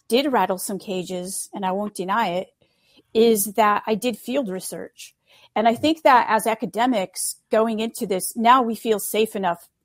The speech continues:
some of us, you know, to, now that the, the U S government has acknowledged, uh, in June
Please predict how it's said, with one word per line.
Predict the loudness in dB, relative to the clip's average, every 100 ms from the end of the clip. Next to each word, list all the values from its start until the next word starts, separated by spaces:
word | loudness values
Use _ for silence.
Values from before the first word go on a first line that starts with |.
| _
some | -12 -4 -4
of | -2
us, | -4 -4 -6 -6
you |
know, | -4 -4
to, | -4 -4 -6 -8 -18 -2
now | 2 2
that | 2
the, | -4 -8 _
the | -2
U | 0 0
S | 0
government | 0 -2 -2 -4 -4
has | -6
acknowledged, | -6 -2 0 0 -2 -8 -16 -18 -20 _ _
uh, | -2 -2 -4
in | -6 -6
June | -6 -6 -6 -6 -10